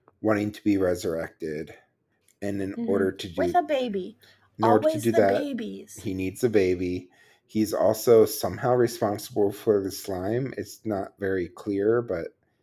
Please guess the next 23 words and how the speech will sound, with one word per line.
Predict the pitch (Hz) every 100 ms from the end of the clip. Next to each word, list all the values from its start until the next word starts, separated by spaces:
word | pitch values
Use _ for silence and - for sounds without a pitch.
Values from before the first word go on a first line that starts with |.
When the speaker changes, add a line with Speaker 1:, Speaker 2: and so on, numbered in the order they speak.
| _ _ _ _
Speaker 1:
there's | 107 95 95
definitely | - 98 113 101
a |
connection | - 113 90 - 101
between | 95 - 101 95
the | 107
portrait | - - 95 - 104 98
and | 95 87
the |
rivers | 90 92 95 90
of |
slime | - 90 107 147
and | 151
stuff. | - 160 156 - - - - - - -
Speaker 2:
Mm-hmm. | 233 247
Speaker 1:
So | 233 - 98 95 90
Speaker 2:
It's | -
Speaker 1:
there's | -
Speaker 2:
almost | - 302
Speaker 1:
that. | -
Speaker 2:
like | - 214
there's | 196
a | 214